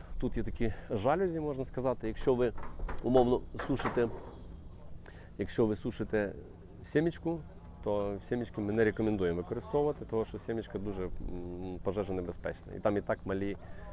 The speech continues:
е, температурні режими. Тобто відкриваються жалюзі, і ви вже маєте, е, доступ, е, прямий. І зсередини закривається, перекривається теж доступ до верхнього, ну, або середнього пальника.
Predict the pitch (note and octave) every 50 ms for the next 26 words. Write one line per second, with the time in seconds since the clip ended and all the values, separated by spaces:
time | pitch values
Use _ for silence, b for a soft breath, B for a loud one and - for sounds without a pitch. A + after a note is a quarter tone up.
0 | B B - E2+ F2 F2 F2 E2+ - G2 F2+ G2 F#2+ F#2 - G2+ F#2 F2+ F#2 F#2
1 | F#2 F2 E2+ D#2 D2 D#2+ E2 - B B B B B B B B B B - A#2+
2 | - - - A2 A2 G#2 - C3 B2 A#2+ A#2 A#2 A2 - - A2 G#2 G#2 A#2+ B2+
3 | E3 F#3 G3 F#3+ F#3+ A3 G#3+ - - B2 B2 D3+ E3 C3+ A2 A#2+ A#2 A2+ A#2+ B2
4 | C3 C3 B2 - - A#2 G#2+ B B B B B B B B B B B - -
5 | - - G#2 G#2+ G#2 G2+ G2 F#2+ G2+ A#2+ A2 - - - G2 - - G2+ G2 F#2
6 | F#2+ F2+ F2+ F2+ F2 E2+ - A2+ G#2+ G#2+ G#2+ G2+ F2+ E2+ E2+ - - B B B
7 | B B B B B B B B B - - A#2 A2+ G#2+ G#2 G2 F2+ F2 F#2+ -
8 | - - - A#2+ A#2+ C3 A#2+ A#2 A2+ G#2 F#2+ F#2+ - G#2+ G2+ G2 F#2+ F#2 F#2 F2+
9 | - - F#2 E2+ - B B B B B B B B B B - G#2 G2+ F#2+ -
10 | A2+ G#2+ G2 F#2+ F2 F2 E2+ - - E2+ - - F2+ D#2+ E2 F#2 G2 F2 - -
11 | - F2 F2 F2 F2+ F2 E2+ E2+ E2 - - - - F#2 F#2+ F2 E2 F2 F2+ E2+
12 | E2+ E2+ E2 D#2+ - - - - - - - - G2+ G2 F2 D#2+ E2+ - - F2+
13 | F2 E2 E2+ E2+ D#2+ - G2 A2 B2 C3 - G#3